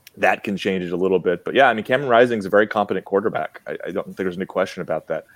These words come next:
He's a veteran quarterback. You know, this might be just his first year starting at Utah, but he's a fourth-year player in college. He started at Texas,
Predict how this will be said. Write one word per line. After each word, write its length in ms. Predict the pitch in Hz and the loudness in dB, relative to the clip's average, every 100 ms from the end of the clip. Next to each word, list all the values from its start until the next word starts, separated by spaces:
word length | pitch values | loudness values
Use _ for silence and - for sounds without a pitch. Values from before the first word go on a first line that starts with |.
| _ _ _ - | _ _ _ -8
He's 120 | 90 | -6
a 60 | |
veteran 320 | 85 92 110 92 | -2 0 0 -2
quarterback. 560 | 90 80 80 78 - _ - | -4 -4 -4 -6 -8 _ -12
You 60 | |
know, 120 | 82 | -8
this 120 | 90 104 | -6 -4
might 160 | 95 | -4
be 80 | 95 | -2
just 220 | 92 - | -4 -4
his 120 | 92 | -8
first 320 | - 98 - - | -4 -4 -4 -4
year 160 | 95 | -4
starting 380 | 92 - 92 90 | -4 -2 -2 -2
at 80 | 82 | -4
Utah, 280 | 92 - 87 | -6 -2 -2
but 100 | 95 | 0
he's 100 | 110 | -4
a 40 | |
fourth-year 460 | - 104 95 - 90 | -4 -4 -4 -4 -6
player 280 | - 92 87 | 0 0 0
in 80 | |
college. 500 | 85 90 90 - - - | -2 0 0 -2 -10 -12
He 60 | |
started 280 | - 87 90 | -4 -4 -4
at 100 | - | -6
Texas, 540 | 87 87 - 85 - | -6 -6 -8 -10 -10